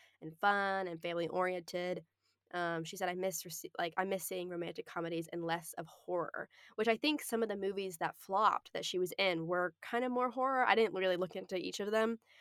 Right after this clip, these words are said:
but I think some of them were a bit darker. I think there was a comedy in there somewhere, but I wouldn't be surprised if that's, if she's not, even if she's not saying that's her goal.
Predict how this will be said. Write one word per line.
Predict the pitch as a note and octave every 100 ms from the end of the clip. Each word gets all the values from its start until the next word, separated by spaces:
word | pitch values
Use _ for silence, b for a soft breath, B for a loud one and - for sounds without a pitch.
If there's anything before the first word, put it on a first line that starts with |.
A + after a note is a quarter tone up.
| b b -
but | F#3+ E3
I | F#3
think | G#3+ G#3
some | - F#3+
of | F3
them | E3+
were | D#3+ E3
a |
bit | E3 C#3+
darker. | D#3 D#3 -
I | - G#3
think | A#3+
there | F#3+
was | D#3+ D#3
a | D3+
comedy | - - - F2+
in | -
there | - G3
somewhere, | G3 D2 - -
but | F#3 - _ _ _ _ _ _
I | G3
wouldn't | C#4 D#4
be | C#4
surprised | B3+ A#3 F#3+ G#3+ A3
if | -
that's, | G3 - - - - _ _ _ _
if | G#3 -
she's | - A3+
not, | G#3
even | A3+ B3
if | A#3
she's | A3+ G#3
not | F#3 -
saying | - F3+ F#3
that's | F3+ -
her | F#3+
goal. | E3+ E3+ F#3 G#3